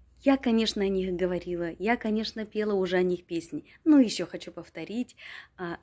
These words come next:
это. Так, я сейчас переключусь. Наша уходовая линейка Экспиральта Платинум, а,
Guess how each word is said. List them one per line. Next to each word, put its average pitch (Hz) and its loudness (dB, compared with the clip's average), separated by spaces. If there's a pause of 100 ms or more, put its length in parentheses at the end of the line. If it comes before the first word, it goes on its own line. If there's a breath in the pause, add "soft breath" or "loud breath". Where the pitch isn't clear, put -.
это. 240 6 (480 soft breath)
Так, 202 -8
я 202 -6
сейчас 196 -6
переключусь. - -4 (200)
Наша 214 0
уходовая 185 -4
линейка 190 0
Экспиральта - -8
Платинум, 160 -4 (1300 soft breath)
а, 175 -10